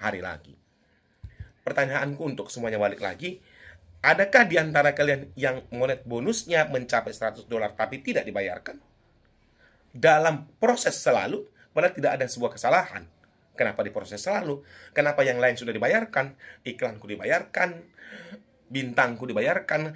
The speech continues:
langgananku dibayarkan, hanya monet bonus yang ditahan,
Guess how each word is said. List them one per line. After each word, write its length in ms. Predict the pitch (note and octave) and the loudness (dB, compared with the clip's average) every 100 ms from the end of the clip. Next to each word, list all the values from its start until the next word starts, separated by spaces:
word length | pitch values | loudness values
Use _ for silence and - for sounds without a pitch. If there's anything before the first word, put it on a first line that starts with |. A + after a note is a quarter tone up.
| - G3+ | -14 -2
langgananku 480 | C3+ C3 A#2+ B2+ B2 | -2 0 -2 -2 -6
dibayarkan, 560 | A#2+ B2 C3 A#2+ C#3 - - - - | -4 0 2 0 -4 -8 -20 -18 -6
hanya 480 | A#3+ D4+ C#4+ C4 - | -2 0 2 2 0
monet 480 | F3 F3 E3+ D#3+ D#3+ | 0 4 4 4 -2
bonus 480 | D3 D#3 D3 C#3+ - | 0 2 0 -4 -4
yang 320 | C3+ B2 A2+ | -2 -2 -4
ditahan, 560 | A#2 A#2 A2+ F#2 F#2 | -12 0 0 0 -6